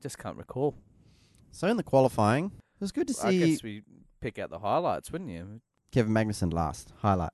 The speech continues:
Speaker 2: No,
Speaker 1: <laughs>
Speaker 2: he, him,
Speaker 1: Low light,
Speaker 2: the
Speaker 1: yeah.
Speaker 2: Haas, just really, he was having issues.
Speaker 1: Yeah, well, Grosjean didn't go overly great either.
Speaker 2: Mm.
Speaker 1: Uh, only just scraping through to Q two.
Speaker 2: I was really disappointed with Brendan Hartley. Not, not disappointed. I was disappointed for him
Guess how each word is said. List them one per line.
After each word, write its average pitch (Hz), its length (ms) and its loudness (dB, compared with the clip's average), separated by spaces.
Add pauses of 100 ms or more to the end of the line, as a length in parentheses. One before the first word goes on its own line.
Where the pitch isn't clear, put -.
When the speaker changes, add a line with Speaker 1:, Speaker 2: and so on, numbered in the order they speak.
Speaker 2:
No, 85 200 0 (200)
Speaker 1:
<laughs> 143 520 2
Speaker 2:
he, 165 260 6
him, 170 300 2
Speaker 1:
Low 98 180 -2
light, 87 240 -4
Speaker 2:
the 165 60 4
Speaker 1:
yeah. 185 260 4
Speaker 2:
Haas, 190 300 -4 (1000)
just - 280 -8
really, 208 340 4
he 147 140 -6
was 165 140 -2
having 240 260 -4
issues. 196 600 -4 (260)
Speaker 1:
Yeah, 123 200 0
well, 120 160 4
Grosjean 131 460 2
didn't 104 240 -10 (220)
go 95 300 -4
overly 90 340 -6
great 92 340 -8
either. 95 400 -6 (440)
Speaker 2:
Mm. 120 360 8
Speaker 1:
Uh, 95 400 -4
only 104 220 -8
just 95 300 -10
scraping 95 580 -10
through 92 200 -10
to 87 60 -16
Q 85 260 -14
two. 95 420 -8
Speaker 2:
I - 120 -20
was - 120 -18
really 156 400 6
disappointed 147 420 2
with 120 100 -2
Brendan 131 240 4
Hartley. 123 400 4
Not, 131 180 0
not 147 160 4
disappointed. 107 720 -2
I 113 60 -2
was 110 80 0
disappointed 127 500 -2
for 123 380 6
him 92 320 0